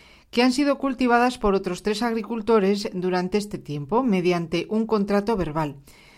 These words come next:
Dentro del proceso de concentración parcelaria de la Junta de Castilla y León, estos t-, estos tres hermanos se han refundido en uno solo. Al comienzo de esta campaña de cultivo,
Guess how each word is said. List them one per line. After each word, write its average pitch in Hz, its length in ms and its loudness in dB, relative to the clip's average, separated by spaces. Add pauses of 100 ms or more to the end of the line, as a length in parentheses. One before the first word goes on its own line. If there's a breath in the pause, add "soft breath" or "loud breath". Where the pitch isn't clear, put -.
(140 soft breath)
Dentro 285 480 2
del 285 140 0
proceso 262 400 -2
de 254 100 -4
concentración 208 680 -2
parcelaria 247 560 0
de 185 120 0
la 170 100 0
Junta 226 340 -2
de 165 120 -4
Castilla 220 460 -4
y - 20 2
León, 220 380 2 (340 loud breath)
estos 180 420 -4
t-, 175 240 -2
estos 170 320 -6
tres 247 220 -4
hermanos 226 500 0 (300 soft breath)
se - 180 -2
han 220 140 4
refundido 220 720 2
en 185 160 0
uno 160 200 -4
solo. 180 400 2 (320 loud breath)
Al 190 140 4
comienzo 269 380 0
de 320 60 2
esta 311 200 -2
campaña 254 640 4
de 220 260 4
cultivo, 226 580 0